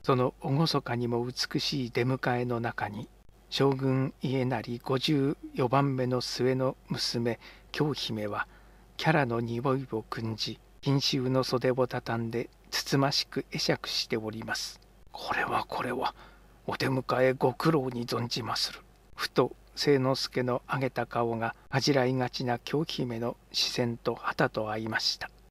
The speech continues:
江戸で評判の鬼姫、さぞ、人参化け七の凄まじい器量であろうと、覚悟を決めて見た清之助は思わず、「ほっ！」と感嘆の声を漏らしたのです。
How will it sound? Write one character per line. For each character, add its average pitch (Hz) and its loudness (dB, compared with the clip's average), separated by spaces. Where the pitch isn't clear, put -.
江 120 -4
戸 139 4
で 131 4
評 131 2
判 127 4
の 120 2
鬼 131 2
姫、 - -6
さ 147 4
ぞ、 - -4
人 147 6
参 139 2
化 127 4
け 131 0
七 - -2
の 120 0
凄 - 4
ま 147 6
じ 135 -2
い - -10
器 - 0
量 131 2
で 117 -4
あ 120 -2
ろ 113 -4
う - -10
と、 - -10
覚 - 2
悟 123 2
を 117 -6
決 - -4
め 131 0
て - -4
見 135 4
た 120 -4
清 127 -2
之 127 -2
助 - -4
は 123 -4
思 139 2
わ 139 2
ず、 - -10
「ほ - 6
っ！」 - 2
と 131 2
感 151 2
嘆 135 2
の 131 2
声 139 2
を 113 -4
漏 117 -2
ら 131 -2
し - -4
た 107 -6
の 110 -8
で 101 -10
す。 - -10